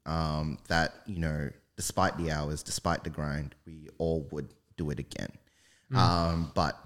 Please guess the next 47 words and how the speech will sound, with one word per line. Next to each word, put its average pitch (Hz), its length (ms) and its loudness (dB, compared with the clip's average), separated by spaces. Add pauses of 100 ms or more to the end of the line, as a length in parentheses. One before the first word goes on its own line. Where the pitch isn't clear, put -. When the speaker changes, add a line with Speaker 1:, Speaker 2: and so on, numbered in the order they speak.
(360)
Speaker 1:
I 107 80 4
guess 113 180 6
now 113 220 10
that 104 160 10
we've 95 160 4
got 104 180 4
the 90 80 4
money, 90 360 6
we've 87 200 4
expanded 90 540 4
the 82 60 -4
team, 85 580 2 (400)
uh, 82 400 2 (220)
everyone's 95 480 6
stress - 400 4 (100)
<laughs> - 80 -12
levels 95 220 2
has 101 220 6
gone 95 340 12
down 95 360 10
a 92 80 6
little 143 300 12
bit. 196 220 12 (260)
Speaker 2:
Yeah. 135 320 12 (160)
Speaker 1:
Like, 104 220 10
there's 117 160 10
still 156 240 10
so 127 340 12
much 117 320 10
to 104 80 8
do 85 300 6 (260)
in 95 120 4
the 151 140 12
Speaker 2:
So - 60 2
Speaker 1:
space. 90 420 4
But - 80 6
Speaker 2:
how, 170 140 12
how 175 300 6
much 185 260 8
Speaker 1:
yeah. 175 40 6
Speaker 2:
are 170 40 10
you 165 80 10
in 156 120 8
the 143 120 8
office 135 340 4
these 123 260 8
days? 104 440 2